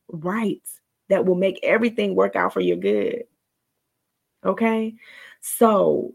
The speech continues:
with letting love be your guide, I want you to know that you have to always, always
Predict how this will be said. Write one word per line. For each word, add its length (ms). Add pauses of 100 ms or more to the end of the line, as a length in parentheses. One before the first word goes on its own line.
with 280
letting 480
love 320
be 80
your 240
guide, 680
I 140
want 340
you 80
to 200
know 600 (360)
that 240
you 320
have 400
to 180 (220)
always, 960 (200)
always 760